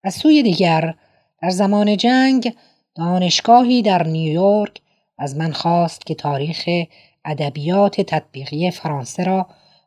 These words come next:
برای دانشجویان انگلیسی زبان کامل کنم. اولین جلد آن دو سال طول کشید و در این مدت روزی نبود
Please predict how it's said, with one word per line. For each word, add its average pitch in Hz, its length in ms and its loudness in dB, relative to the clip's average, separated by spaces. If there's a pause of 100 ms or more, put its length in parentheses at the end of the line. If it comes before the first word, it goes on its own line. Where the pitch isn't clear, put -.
(120)
برای 175 320 0
دانشجویان 175 760 -2
انگلیسی 139 580 -4
زبان 160 460 -4
کامل 120 420 -10
کنم. 92 460 -16 (1400)
اولین 131 460 -8
جلد 165 320 -2
آن 175 420 -2 (520)
دو 190 100 2
سال 196 480 4
طول 233 380 2
کشید 127 600 -6 (580)
و 165 60 -6
در 202 120 4
این 269 220 4
مدت 165 520 0 (520)
روزی 165 480 0
نبود 180 540 -2